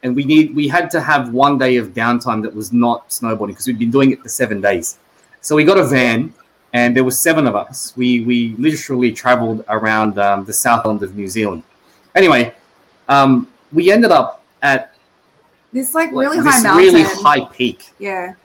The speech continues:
Speaker 1: And all I
Speaker 2: The
Speaker 1: remember
Speaker 2: highest
Speaker 1: was,
Speaker 2: peak.
Speaker 1: all I remember was
Speaker 2: Queenstown.
Speaker 1: Yona got out of the car, and five minutes later, a friend comes over to me and says, "Hey, bro, Yona's gonna skydive." I'm like, "What?" And they were like, "Oh, yeah,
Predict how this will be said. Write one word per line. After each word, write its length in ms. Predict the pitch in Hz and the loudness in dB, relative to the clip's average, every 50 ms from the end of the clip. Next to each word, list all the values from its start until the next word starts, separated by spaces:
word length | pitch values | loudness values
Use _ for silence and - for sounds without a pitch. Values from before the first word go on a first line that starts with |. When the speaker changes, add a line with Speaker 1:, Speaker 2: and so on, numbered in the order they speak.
| _ _ _ _ _ - | _ _ _ _ _ -4
Speaker 1:
And 260 | 127 123 123 120 - - | -2 0 0 -2 -2 0
all 160 | 160 185 202 214 | 2 4 6 6
I 80 | 202 190 | 6 4
Speaker 2:
The 60 | 170 | 4
Speaker 1:
remember 340 | 151 139 139 139 139 135 - | 4 2 2 2 2 2 2
Speaker 2:
highest 200 | - - - - | 4 2 2 0
Speaker 1:
was, 80 | - - | -2 -6
Speaker 2:
peak. 300 | - 285 233 202 151 - - | -6 -6 -6 -6 -6 -10 -4
Speaker 1:
all 140 | - 185 196 | -2 2 2
I 60 | 185 | 4
remember 340 | 180 160 160 151 147 139 135 | 4 4 4 2 2 0 0
was 340 | 123 127 127 120 110 - - | 2 2 2 2 0 -2 -6
Speaker 2:
Queenstown. 580 | 98 101 - - - - 101 98 95 - 107 107 | -8 -10 -12 -14 -14 -16 -16 -16 -14 -16 -12 -4
Speaker 1:
Yona 280 | 139 151 165 185 180 156 | 0 2 2 2 2 2
got 100 | 160 151 | 4 4
out 140 | 143 143 127 | 4 2 2
of 60 | 110 | -2
the 60 | 113 | -6
car, 400 | - - 127 101 85 - - - _ _ _ _ _ _ - | -6 -4 -4 -4 -4 -4 -10 -18 _ _ _ _ _ _ -10
and 140 | 123 120 - | -10 -10 -8
five 360 | - 139 147 156 160 156 - | -4 0 0 0 0 0 0
minutes 300 | 147 131 120 123 - - | 0 0 0 -2 -2 -2
later, 260 | 131 131 127 110 110 110 107 | 2 2 4 2 2 0 -2
a 60 | - | -6
friend 260 | - 147 147 147 139 | -2 -2 -2 -2 -2
comes 220 | - 123 110 104 | -2 -4 -2 0
over 140 | 120 123 123 117 | 0 0 0 0
to 40 | 107 | 0
me 120 | 107 107 | -2 -2
and 80 | 104 - | -2 -2
says, 260 | - 110 101 - _ _ _ _ _ _ _ _ _ _ - | -4 -4 -4 -4 _ _ _ _ _ _ _ _ _ _ -2
"Hey, 140 | - 139 135 | 0 2 2
bro, 460 | 117 131 143 143 139 127 127 123 123 - _ _ _ _ _ _ _ _ _ _ _ _ _ - | 4 4 4 6 6 4 4 2 -2 -10 _ _ _ _ _ _ _ _ _ _ _ _ _ -8
Yona's 300 | 110 127 139 147 147 - | -2 -2 0 0 0 -2
gonna 140 | - 131 123 | -2 -4 -4
skydive." 600 | 113 - - - 120 139 156 139 104 - - - _ - _ _ _ _ _ - - - _ _ - _ _ _ _ | -4 -4 -2 0 2 2 2 2 0 -2 -8 -16 _ -20 _ _ _ _ _ -20 -20 -20 _ _ -20 _ _ _ _
I'm 60 | 185 220 208 | -4 -4 -2
like, 80 | 180 | 2
"What?" 260 | 220 269 302 311 311 - - - _ _ _ _ _ _ _ _ _ _ _ _ _ _ _ _ - - | 2 4 4 4 2 0 -8 -12 _ _ _ _ _ _ _ _ _ _ _ _ _ _ _ _ -4 -2
And 100 | 185 202 | 0 2
they 60 | 202 | 2
were 80 | 202 196 | 4 4
like, 160 | 185 185 185 - | 2 2 2 2
"Oh, 140 | 175 170 | 2 2
yeah, 140 | 175 175 170 | 2 2 0